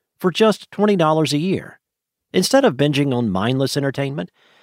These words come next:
enjoy documentaries and nonfiction shows like Amazing Dino World, Pompeii Disaster Street, and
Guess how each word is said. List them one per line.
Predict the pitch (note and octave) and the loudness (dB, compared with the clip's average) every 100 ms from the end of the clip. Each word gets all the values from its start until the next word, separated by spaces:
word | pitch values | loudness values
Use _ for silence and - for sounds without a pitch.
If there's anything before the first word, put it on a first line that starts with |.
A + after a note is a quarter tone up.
| - | -2
enjoy | G3+ C4+ C4+ | 0 4 4
documentaries | A3 G#3+ G#3 G3+ G#3 F#2+ D#2 - | 4 2 2 2 2 0 -4 -4
and | G#2 A2+ | -2 0
nonfiction | C3+ A#2 G3 - G2+ E2+ | 0 0 -2 -2 -4 -6
shows | F#2 C2+ - | -6 -8 -10
like | G2 F#2+ - _ | -10 -12 -14 _
Amazing | B2+ A#2+ C3 B2 C3 A2 | -2 0 0 0 -2 -2
Dino | B2+ D#3+ F#2+ | -2 0 -2
World, | D#2+ D#2+ - - - _ - | -4 -8 -12 -18 -20 _ -4
Pompeii | F#3 G3 - F#3 F3 | -2 -2 2 2 4
Disaster | E3 E3 E3 A3 G#3+ - | 2 0 0 -2 -2 -4
Street, | F2 - A#1+ - _ _ _ _ | -4 -8 -12 -20 _ _ _ _
and | D3+ D3+ C#3+ - | -2 0 -2 -8